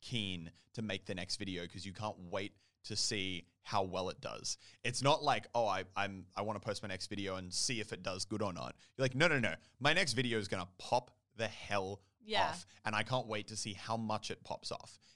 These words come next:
Speaker 1: It's like, it's just, it's a guaranteed win, and you just, and you're doing it again and again and again.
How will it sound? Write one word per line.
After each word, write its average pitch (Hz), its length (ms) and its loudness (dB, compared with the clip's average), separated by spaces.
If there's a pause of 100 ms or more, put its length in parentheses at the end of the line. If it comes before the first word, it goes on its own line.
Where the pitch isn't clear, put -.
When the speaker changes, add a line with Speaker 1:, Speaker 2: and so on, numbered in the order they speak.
(140)
Speaker 1:
It's 107 220 -2
like, 104 380 2
it's 110 200 -2
just, - 220 -4
it's 110 160 -4
a 120 40 -4
guaranteed 113 580 0
win, 80 340 -6 (300)
and 104 100 -6
you 107 140 -2
just, 98 280 -6
and 101 120 -2
you're 98 80 -4
doing 107 240 -2
it 92 100 -6
again 101 240 0
and 98 80 -6
again 95 220 -2
and 92 100 -6
again. 85 320 -6